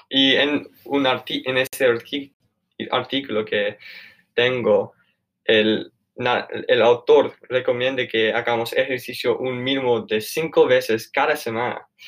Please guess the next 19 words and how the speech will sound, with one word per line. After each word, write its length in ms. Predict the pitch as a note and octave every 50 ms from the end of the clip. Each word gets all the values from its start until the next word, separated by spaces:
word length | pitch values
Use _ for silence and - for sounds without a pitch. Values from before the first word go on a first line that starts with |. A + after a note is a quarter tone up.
| - - - - _ _
al 160 | - A#2 C3+
menos 420 | C#3+ D3 D#3 D#3 D3 C#3+ C#3 B2
veinte 360 | B2 C#3+ D3 D#3+ D#3+ D#3+ D3+ C#3
minutos 760 | C3 B2 C3 C#3 C#3 - - - - - - - - _ _ _
cada 220 | - A2+ A2 A2
vez. 480 | G#2 A2+ A2 - - - - - - _ _ _ _
Pero 420 | D3+ D#3 C#3 C3 A#2+ A2+ - _ _ _ _ - - - - _ _ _
es 160 | E3 E3 -
importante 720 | F3 E3+ F3 D#3+ D3+ D3 - C#3+ D#3 D#3+ - - A2 A#2 -
que 160 | - C3+ B2
empieza, 600 | B2 B2 A#2+ - C#3+ C#3 C#3 - - - - - _
empieza 460 | - C3 B2 C#3+ C#3+ C#3 - C3+ B2
gradualmente. 880 | A#2+ - B2+ C3 C3 C#3 C#3 C#3 B2+ A#2 A2 A2+ A#2+ A#2+ - - - - - _ _ _ _ _ _ _ _
Si 160 | - - D3
quiere 400 | - E3 D#3 D#3 D#3 C#3+ C#3 - - - - _ _
pasar 320 | - C#3 C#3+ - D3 C#3+ C#3+
un 180 | C#3 C3+ B2+
buen 280 | A#2 A#2+ C#3 D3 D3 D3
tiempo, 540 | - D3 D3+ D3+ - - - - - -